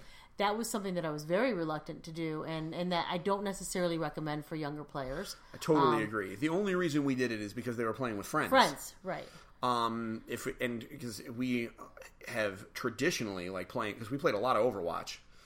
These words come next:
Speaker 2: which is a team-based multiplayer game. Uh, we were not voice chat people.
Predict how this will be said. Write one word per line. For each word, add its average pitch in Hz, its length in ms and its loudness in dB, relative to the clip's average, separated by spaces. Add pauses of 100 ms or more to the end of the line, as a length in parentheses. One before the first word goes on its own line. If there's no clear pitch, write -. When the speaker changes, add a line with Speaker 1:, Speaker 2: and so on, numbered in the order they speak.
(320)
Speaker 2:
which 135 180 2
is 131 100 2
a 135 120 4
team-based 113 600 0
multiplayer 117 460 4
game. 98 380 -2 (280)
Uh, 113 200 2
we 143 80 6
were 120 120 4
not 120 300 4
voice 117 300 -2
chat 117 240 0
people. 123 340 -4